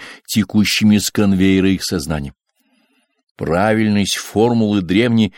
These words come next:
что хотя бы без одного праведника нет граду стояния, основан на том, что так называемый праведник или служитель света является фокусом, принимающим энергии, идущие от иерархии света.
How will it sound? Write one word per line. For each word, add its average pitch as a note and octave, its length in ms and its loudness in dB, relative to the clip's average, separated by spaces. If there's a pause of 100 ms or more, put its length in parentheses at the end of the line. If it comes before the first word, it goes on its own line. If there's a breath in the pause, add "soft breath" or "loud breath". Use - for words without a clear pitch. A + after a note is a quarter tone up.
(180 loud breath)
что - 180 -6
хотя G2 240 0
бы G2+ 120 0
без F#2 300 -2
одного F#2 400 0
праведника D3 720 -2
нет A#2 240 2
граду G2+ 300 -2
стояния, F#2 600 -2 (400 loud breath)
основан F#2 840 0
на D2+ 140 -6
том, E2+ 280 -4
что G#2 260 -4
так - 220 -8
называемый D#2+ 540 -2
праведник D#2 800 -4 (440 soft breath)
или E2 180 -4
служитель F#2 500 -2
света F2 560 -2 (400 loud breath)
является D3+ 720 0
фокусом, F#3+ 760 -2
принимающим D3 920 0
энергии, G#2+ 800 2 (240 loud breath)
идущие F#2+ 560 0
от - 100 -14
иерархии F2 560 -4
света. - 400 -8